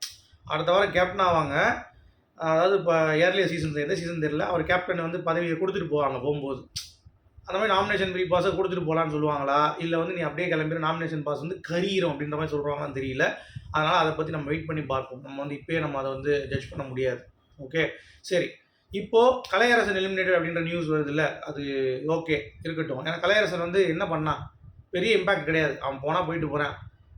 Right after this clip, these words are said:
அவன் திண்டுக்கல் பக்கம் தூத்துக்குடி பக்கம் போயிடுவான் அப்படின்ற மாதிரி தான் வந்து எல்லாரும் வந்து பார்த்துட்டு இருக்காங்க.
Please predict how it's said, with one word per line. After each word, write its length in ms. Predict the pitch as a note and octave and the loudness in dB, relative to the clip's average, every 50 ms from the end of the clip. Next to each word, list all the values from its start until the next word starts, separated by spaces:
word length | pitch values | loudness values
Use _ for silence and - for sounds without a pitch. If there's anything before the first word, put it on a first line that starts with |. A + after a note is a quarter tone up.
| - - - - - | -20 -20 -20 -20 -10
அவன் 220 | - D3+ D3 E3 E3+ | -8 -6 -4 -4 -2
திண்டுக்கல் 220 | F3+ E3+ E3+ D3+ | 0 0 0 0
பக்கம் 180 | D#3 E3+ F3+ D#3+ | 0 0 -2 -2
தூத்துக்குடி 260 | F3+ F3 F3+ E3+ D3+ | -2 -2 -2 -2 0
பக்கம் 260 | D3 D3+ C#3+ C#3 C#3 | -2 -2 -4 0 0
போயிடுவான் 300 | D3+ D3 D3 C#3 - - - | 0 2 2 -2 -4 -6 -8
அப்படின்ற 340 | D3 D3 D3 C#3+ C#3+ C#3 C#3 | -8 -6 -4 -4 -4 -2 -2
மாதிரி 220 | D3 D3 D3+ F3 | 0 0 2 2
தான் 80 | F3 E3+ | 2 0
வந்து 140 | D#3+ D#3+ | 0 0
எல்லாரும் 440 | D3+ C3+ D3 D3+ D#3+ E3 F3 E3+ D#3 | -2 -2 0 0 2 2 2 2 0
வந்து 160 | D#3 D3 D3 | -2 0 0
பார்த்துட்டு 200 | C#3+ C#3 C#3+ C3 | -2 -2 -2 -4
இருக்காங்க. 460 | C3+ C3 C3 B2+ B2+ C3+ D#3 F3+ F3+ | -4 -4 -4 -4 -4 -4 -6 -6 -6